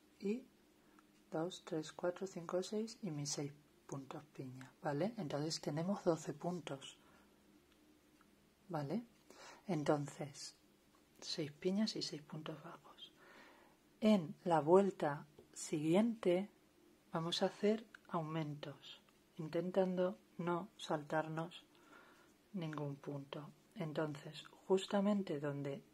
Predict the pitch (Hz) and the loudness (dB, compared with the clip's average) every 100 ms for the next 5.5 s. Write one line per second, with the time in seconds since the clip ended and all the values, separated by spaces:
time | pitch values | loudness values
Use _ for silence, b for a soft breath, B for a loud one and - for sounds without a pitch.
0 | - - - - - _ _ _ _ _ | -20 -20 -20 -20 -20 _ _ _ _ _
1 | - 202 202 160 139 147 156 - 190 190 | -2 -2 2 0 0 -2 -2 2 6 8
2 | 214 247 - _ _ _ _ - _ - | 8 4 -8 _ _ _ _ -20 _ -20
3 | _ - _ _ _ _ _ _ _ _ | _ -20 _ _ _ _ _ _ _ _
4 | - 170 156 147 185 202 185 190 214 - | -12 -6 -6 2 2 4 6 6 6 -4
5 | - 165 160 185 233 | 0 2 4 4 2